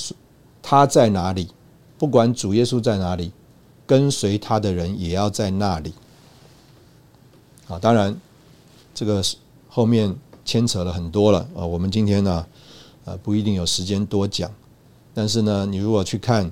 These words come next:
这个约翰福音第十二章的话，我们就看见主耶稣预备上十字架，他要留在基督的十字的，十字架的死里，那所有跟随他的人也要在那里。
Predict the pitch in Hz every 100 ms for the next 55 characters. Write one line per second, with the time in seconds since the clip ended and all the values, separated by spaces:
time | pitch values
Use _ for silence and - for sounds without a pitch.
0 | - _ - _ _ - 101 92 90 90
1 | 85 87 - - 110 107 101 101 104 107
2 | - 101 104 95 98 98 90 101 92 82
3 | - - 87 98 101 110 95 101 92 85
4 | - - _ - 95 107 - 107 110 101
5 | 101 92 101 92 - 90 95 92 92 -
6 | - _ _ _ _ _ 104 101 98 95
7 | - - 95 98 107 113 101 - 110 104
8 | 104 98 - 98 95 107 98 87 87 -
9 | - 104 104 104 95 90 - 98 98 87
10 | - _ - _ _ _ 98 87 107 95
11 | 110 107 101 92 98 92 85 87 90 82
12 | 87 92 90 - - 92 87 85 78